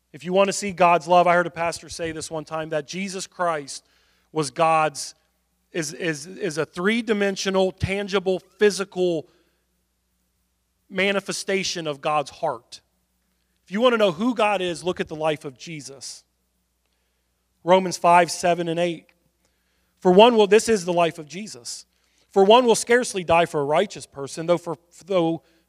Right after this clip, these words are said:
perhaps for a good person one would dare even to die. But God shows his love for us in that while we were still sinners, Christ died for us." So I want to talk a little bit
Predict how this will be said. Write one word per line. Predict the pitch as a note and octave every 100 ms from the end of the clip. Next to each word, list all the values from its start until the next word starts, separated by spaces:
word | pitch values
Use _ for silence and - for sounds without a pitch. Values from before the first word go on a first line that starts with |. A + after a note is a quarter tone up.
| -
perhaps | D#3 E3+ F3 -
for | - D#3
a |
good | C#3 E3+ E3+
person | D3+ C#3+ D#3 D3+
one | D3+ D#3 D3+
would | D3
dare | C#3 D#3 D#3+
even | D#3 D3 C#3+
to |
die. | C3+ C#3 C#3+ C3 B2+ _ _ _ _ _ _ _ _
But | F3+
God | E3+ G#3 B3+
shows | - A#3+
his | G#3 G#3 E3+
love | F#3 F#3+
for | D#3+ C#3+
us | C#3 C3
in | D#3
that | D3 D3+
while | D3+ D#3 F3
we | F3 E3+
were | D3+
still | C3 - F3 E3+ E3+
sinners, | - - D#3+ C#3 B2 A2+ - _ _ _ _ _ _ _ _ _
Christ | - D#3 D3
died | D3 C3+ C#3
for | - C3
us." | A#2+ - - _ _ _ _ _ _ _ _ _ _ _ _ _ _ _ _ _ _ _ _ _ _ _ _ _ _ _ _ _ _ _ _ _ _ _ _ _ _ _ _ _ _ _ _
So | - -
I | G#3
want | C#4
to | A#3 -
talk | G3+ G3
a | F3+
little | F3 E3+
bit | E3 D#3+ D3+